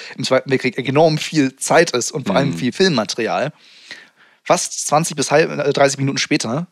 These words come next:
Speaker 1: zwanzig bis dreißig Minuten später, äh, ist dieses Pärchen in Ricks Café und, äh, spricht dort mit einigen Beamten. Dann sieht man sie wenig später noch mal auf der Wache und dann erst, äh, sprechen sie auch mit Rick.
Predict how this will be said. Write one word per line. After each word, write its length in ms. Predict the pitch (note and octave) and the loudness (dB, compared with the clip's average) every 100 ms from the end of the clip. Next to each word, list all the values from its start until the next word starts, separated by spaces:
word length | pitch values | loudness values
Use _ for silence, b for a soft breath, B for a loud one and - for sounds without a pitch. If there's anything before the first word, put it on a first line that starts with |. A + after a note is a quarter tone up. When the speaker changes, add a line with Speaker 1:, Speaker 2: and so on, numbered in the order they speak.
| - | -8
Speaker 1:
zwanzig 240 | - C3+ | -4 -4
bis 80 | B2+ | -2
dreißig 220 | C3 B2 | -2 0
Minuten 160 | B2+ - | -2 -4
später, 380 | C#3+ C3 A#2+ B B B B B _ - | -4 -2 -4 B B B B B _ -8
äh, 280 | B2 A#2 - - | -4 -4 -6 -8
ist 240 | - - | -8 -4
dieses 260 | C#3+ C3 - | -2 -4 0
Pärchen 380 | D3+ - C#3+ - | 0 0 -4 0
in 220 | E3 D#3+ | 0 2
Ricks 280 | D3 - - | 0 -4 -6
Café 440 | C3 - D3 A#3+ - _ _ _ _ _ _ _ _ _ _ _ | -8 -4 -4 -4 -10 _ _ _ _ _ _ _ _ _ _ _
und, 460 | C3+ B2+ B2+ A#2+ G#2 | -4 -2 -4 -6 -6
äh, 340 | A#2 A2+ A#2 | -6 -6 -4
spricht 400 | - - D3 - | -6 -2 -2 2
dort 220 | A#2+ G#2+ | 0 0
mit 80 | A2+ | 0
einigen 320 | A#2+ A#2 A#2 | 2 2 0
Beamten. 400 | G#2+ A2+ - - _ _ _ _ _ _ _ _ _ | 2 2 -2 -12 _ _ _ _ _ _ _ _ _
Dann 160 | C#3 C#3+ | 0 0
sieht 120 | C#3 | 0
man 120 | C3+ | -2
sie 100 | B2+ | 2
wenig 220 | C3 C3+ | 2 2
später 220 | - C3+ B2 | 2 0 0
noch 140 | A2 | 0
mal 120 | A#2 | 0
auf 120 | - | -2
der 140 | - G#2 | -4 -2
Wache 340 | A2 G3+ C4 - _ _ _ _ _ _ | 0 0 -2 -4 _ _ _ _ _ _
und 160 | - B2+ | -10 -2
dann 220 | B2 D3+ | 0 0
erst, 480 | D3 C3 B2 - - | -2 -2 -2 -4 -8
äh, 220 | A#2+ A#2 | -8 -6
sprechen 380 | G#2 - B2+ C3 | -4 -4 -4 -4
sie 120 | A2 | -2
auch 100 | G#2+ | -2
mit 120 | - - | 0 -2
Rick. 240 | A#2+ - | -4 -6